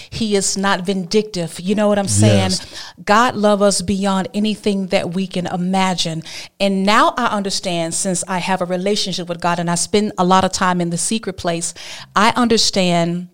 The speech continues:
Speaker 1: that God doesn't, he don't coerce people to do things.
Speaker 2: Yeah.
Speaker 1: God is not the, he's not behind.
Speaker 2: Yeah.
Speaker 1: You know, I understand now that there's a real enemy of my soul.
Speaker 2: There it
Speaker 1: And
Speaker 2: is.
Speaker 1: I understand that,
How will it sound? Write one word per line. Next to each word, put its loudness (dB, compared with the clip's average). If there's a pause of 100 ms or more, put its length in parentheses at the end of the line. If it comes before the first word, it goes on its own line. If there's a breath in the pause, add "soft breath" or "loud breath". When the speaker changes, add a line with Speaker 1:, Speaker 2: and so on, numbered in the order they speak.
(580)
Speaker 1:
that 4 (220)
God 4
doesn't, 2 (480 loud breath)
he 0
don't 4
coerce 0
people -2
to 0
do 0
things. -2
Speaker 2:
Yeah. 2 (100)
Speaker 1:
God 6
is 0
not 2
the, -2
he's -4
not 2
behind. 0 (100)
Speaker 2:
Yeah. 0
Speaker 1:
You 0
know, 4
I 6
understand 2
now 4
that 0
there's 2
a 0
real 2
enemy 2
of 2
my 2
soul. 2
Speaker 2:
There 2
it 2
Speaker 1:
And 6
Speaker 2:
is. 6
Speaker 1:
I 6
understand 2 (260 loud breath)
that, 4